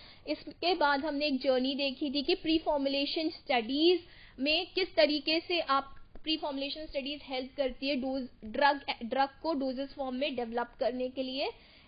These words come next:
इसके बाद हमने pre-formulation studies की डेफिनेशन स्टडी की थी। Next, we have seen the whole journey of a drug development, कि कैसे ड्रग इन्वेंट होता है और किस तरीके से उसका स्केल अप होता है और इसमें pre-formulation studies क्या रोल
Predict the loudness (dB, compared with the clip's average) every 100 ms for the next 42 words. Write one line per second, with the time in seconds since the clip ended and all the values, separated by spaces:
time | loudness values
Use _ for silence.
0 | -10 -6 -4 2 4 4 0 -4 -6 -2
1 | 2 2 4 2 2 -2 2 2 2 0
2 | 0 2 2 2 2 4 4 0 -2 2
3 | 2 4 -2 -2 -4 0 0 0 -4 -20
4 | -16 -4 2 2 0 -14 -10 -4 2 2
5 | 0 -10 -4 -2 -2 -6 -8 0 2 2
6 | 4 6 6 6 2 -2 2 2 4 0
7 | 0 4 6 6 4 2 4 2 4 0
8 | 0 0 0 -2 -4 -2 2 0 0 0
9 | 2 2 2 0 2 0 -2 -4 -6 -2
10 | -2 0 -4 -4 -14 0 0 2 -4 2
11 | 2 2 -2 -4 -2 -4 2 2 2 -2
12 | 2 2 0 -2 -2 -2 -2 0 0 0
13 | -2 -2 -4 0 2 2 0 0 0 0
14 | -2 -4 -2 -2 4 4 4 4 4 6
15 | 4 4